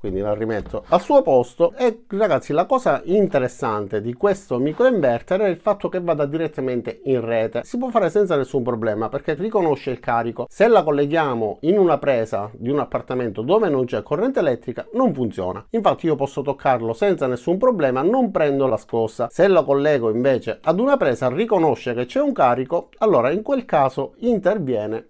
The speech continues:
e dà energia. Colleghiamolo direttamente ad una presa che ho qua a portata di mano. La inserisco. Ok, adesso sta funzionando.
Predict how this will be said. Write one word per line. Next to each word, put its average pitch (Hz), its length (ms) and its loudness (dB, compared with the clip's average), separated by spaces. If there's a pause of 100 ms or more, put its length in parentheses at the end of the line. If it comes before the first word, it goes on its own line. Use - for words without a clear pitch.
e 180 140 0
dà 113 200 0
energia. 95 560 -6
Colleghiamolo 170 560 2
direttamente 147 720 -2
ad 156 180 4
una 139 200 2
presa 117 340 0
che 127 100 -4
ho 117 100 0
qua - 320 0
a 170 140 6
portata 127 460 -2
di 113 120 -2
mano. 110 460 -2 (500)
La 98 120 -2
inserisco. 175 680 -2 (840)
Ok, - 280 -6 (280)
adesso 151 600 2
sta - 240 2
funzionando. 123 840 -2